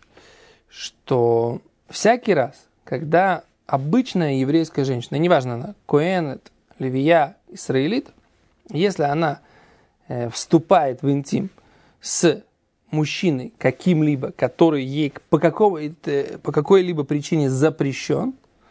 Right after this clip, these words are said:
тогда, даже если этот интим был случайным или единичным, она навсегда становится запрещенной для того, чтобы выйти потом замуж за коэна.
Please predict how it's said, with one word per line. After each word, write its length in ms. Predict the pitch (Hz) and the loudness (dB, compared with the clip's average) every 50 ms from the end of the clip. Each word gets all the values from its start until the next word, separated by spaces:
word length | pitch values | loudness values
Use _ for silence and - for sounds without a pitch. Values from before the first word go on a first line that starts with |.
| _ - - - - - _ _ _ _ _ _ | _ -20 -20 -20 -20 -20 _ _ _ _ _ _
тогда, 720 | - 143 139 139 143 143 139 170 196 196 175 139 131 - - _ - - - - - _ _ _ _ _ _ _ | 2 2 2 2 -2 -4 0 2 4 4 4 2 0 -6 -14 _ -20 -20 -20 -20 -20 _ _ _ _ _ _ _
даже 440 | - 139 135 156 175 190 185 156 156 | -10 0 2 4 4 4 2 0 -2
если 440 | 147 151 165 180 170 165 - 135 139 | -2 0 0 0 -2 -2 -2 -4 -2
этот 340 | 139 - 160 156 - 139 - | 0 0 -2 -2 -2 -2 -2
интим 380 | 143 143 139 - 175 160 151 | -2 -2 0 2 2 2 2
был 160 | 143 143 139 | 2 2 0
случайным 840 | 127 - - 156 151 147 - - 185 180 165 151 135 123 131 175 - _ _ _ _ _ _ | 0 0 0 2 2 2 2 2 2 2 2 0 -4 -6 -8 -12 -14 _ _ _ _ _ _
или 180 | - 147 151 147 | -4 -2 0 0
единичным, 680 | 151 151 156 143 143 135 131 151 196 - - 269 294 - - - - - | 0 0 -2 -2 -2 -2 0 -2 -2 0 0 -2 -2 -2 -6 -14 -20 -6
она 240 | - 170 170 202 202 | -2 0 0 2 2
навсегда 760 | 196 196 202 185 - - - - 196 180 196 196 254 285 302 | 2 2 0 0 -2 -6 -6 -4 -2 -2 0 2 2 2 2
становится 600 | 262 - - 180 180 190 226 240 214 208 - - | 0 -4 -6 -6 -4 -2 -2 -2 -4 -4 -6 -4
запрещенной 880 | 143 147 160 151 - 151 147 143 - - 220 233 220 202 175 165 165 - _ _ _ _ | -2 -2 -2 -2 -2 -4 -4 -4 0 2 2 2 2 0 -2 -4 -6 -8 _ _ _ _
для 360 | - 147 143 226 175 180 185 | -8 -4 0 2 2 2 2
того, 240 | - - 143 160 196 | 0 -2 -4 -4 -4
чтобы 240 | - - 151 135 139 | -4 -6 -6 -2 -2
выйти 180 | 165 175 - | 0 -2 -2
потом 300 | 160 175 139 151 151 143 | -4 -6 -4 -2 -2 0
замуж 240 | 135 139 139 135 123 | 0 0 0 0 -2
за 100 | 190 208 | -4 -6
коэна. 220 | - - - - | -6 -8 -12 -14